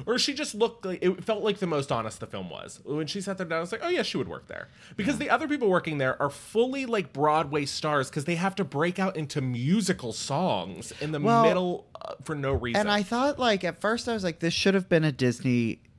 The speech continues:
Speaker 2: Channel original movie, and maybe I would have liked it." And then it kept going, and I thought, "No, I wouldn't, it's not even of that caliber," but
Speaker 1: No.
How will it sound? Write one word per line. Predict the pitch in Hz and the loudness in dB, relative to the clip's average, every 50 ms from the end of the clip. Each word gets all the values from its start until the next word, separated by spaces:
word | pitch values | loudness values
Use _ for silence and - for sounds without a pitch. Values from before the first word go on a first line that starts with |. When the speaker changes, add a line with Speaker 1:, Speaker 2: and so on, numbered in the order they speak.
| - _ _ | -20 _ _
Speaker 2:
Channel | - - 156 147 143 143 143 127 113 104 98 - - | -4 0 2 4 4 4 4 4 4 2 2 0 -2
original | 113 120 139 143 - - 135 120 110 | 0 0 0 0 0 0 0 0 2
movie, | 107 110 101 90 101 98 92 92 - | 2 0 -2 0 0 0 0 -2 -2
and | - 120 120 127 | -2 -4 -4 -2
maybe | 135 139 139 143 | -2 0 0 2
I | 135 131 | 2 2
would | 135 127 | 2 0
have | 113 92 127 | -2 -2 -2
liked | 151 175 180 175 - - | 0 0 0 0 0 0
it." | 127 120 117 113 - - - - - - - - - - - _ - | 2 4 4 2 0 -2 -10 -20 -20 -20 -20 -20 -20 -20 -20 _ -4
And | - 156 160 156 | -2 0 2 2
then | 156 147 | 2 2
it | 143 135 - - | 0 0 -2 -4
kept | - 151 147 - | -6 -6 -4 0
going, | - 120 120 117 113 113 | 2 2 2 2 2 0
and | 107 | -2
I | 107 | 0
thought, | - 110 - - | 0 0 0 2
"No, | 113 113 110 107 107 107 101 | 2 4 4 6 6 4 4
I | - 104 110 | 4 2 2
wouldn't, | 113 117 110 113 - - - | 2 0 -2 -2 -6 -6 -6
it's | 104 101 - - - 107 | -6 -6 -6 -8 -8 -4
not | 131 123 127 | -2 -2 -2
even | 110 117 107 | -2 -2 -4
of | 104 90 95 | -4 -4 -4
that | 104 90 92 104 - | -2 -2 -2 -4 -6
caliber," | - - 117 101 101 98 92 - 92 90 92 92 87 - | -6 -6 -6 -4 -4 -6 -6 -6 -6 -6 -6 -6 -8 -8
but | 98 95 92 92 95 | -8 -6 -6 -4 -6
Speaker 1:
No. | 92 - | -6 -8